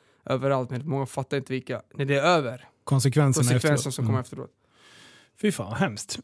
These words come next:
Speaker 2: Eh, men hur, eh, eh, m-, men nu då? Var det bara familjen, eh, följde farsan med till Sverige också?
Speaker 1: Ja, vi, exakt.
Speaker 2: Var
Speaker 1: Vi
Speaker 2: han svensk be-, medborgare också?
Speaker 1: Nej, han var inte det.
Speaker 2: Okej.
Speaker 1: Men vi
Speaker 2: Mm.
Speaker 1: var, jag, brorsan och morsan.
Speaker 2: Ja.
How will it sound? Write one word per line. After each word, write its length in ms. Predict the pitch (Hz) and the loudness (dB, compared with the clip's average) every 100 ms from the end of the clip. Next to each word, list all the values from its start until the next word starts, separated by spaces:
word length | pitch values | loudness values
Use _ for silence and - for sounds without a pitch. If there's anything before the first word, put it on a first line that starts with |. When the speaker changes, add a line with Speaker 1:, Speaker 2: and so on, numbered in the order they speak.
| - | 2
Speaker 2:
Eh, 340 | 170 170 170 | 6 6 6
men 200 | 180 190 | 6 4
hur, 360 | 175 180 190 175 | 6 8 8 8
eh, 220 | 175 175 160 131 - - 143 | 6 6 4 0 -8 -4 -2
eh, 340 | 143 139 139 135 135 | 0 0 0 -2 -6
m-, 400 | 131 110 170 175 - | -12 -6 0 0 2
men 200 | 180 196 | 6 8
nu 160 | 196 | 8
då? 100 | 127 | 6
Var 140 | 139 165 | 6 6
det 160 | 175 | 6
bara 340 | 165 180 185 156 | 6 8 8 6
familjen, 640 | 170 190 175 143 127 127 | 6 6 6 6 4 2
eh, 380 | 139 135 131 131 | 0 2 2 4
följde 280 | 180 170 | 6 8
farsan 300 | 170 170 202 | 6 4 6
med 160 | 156 123 | 6 4
till 100 | 120 | 0
Sverige 220 | - 123 | 0 2
också? 260 | 147 - - - | 0 -4 -8 -10
Speaker 1:
Ja, 160 | - 175 | 0 2
vi, 240 | 147 165 - - | 2 -4 -10 -12
exakt. 300 | 156 151 127 | -2 -2 6
Speaker 2:
Var 100 | 190 | 8
Speaker 1:
Vi 40 | |
Speaker 2:
han 180 | 226 196 | 8 6
svensk 340 | 143 160 143 - | 6 4 4 2
be-, 280 | 143 139 135 | 2 2 2
medborgare 520 | - 147 135 143 135 156 | 4 4 4 4 4 2
också? 160 | 160 | 2
Speaker 1:
Nej, 180 | 143 147 - | 2 -2 -8
han 120 | 139 | -6
var 80 | 131 | -6
inte 140 | - | -10
det. 120 | - - | -14 0
Speaker 2:
Okej. 300 | - 123 104 | 0 0 -4
Speaker 1:
Men 160 | 147 147 | -2 0
vi 80 | 143 | 2
Speaker 2:
Mm. 120 | 131 | 2
Speaker 1:
var, 140 | 120 | 0
jag, 580 | 104 135 139 127 135 131 | -2 0 0 0 -6 -8
brorsan 420 | 151 139 - 131 | -8 -10 -8 -8
och 60 | 120 | -6
morsan. 300 | 127 - - - _ | -8 -10 -14 -16 _
Speaker 2:
Ja. 180 | - 110 | 0 0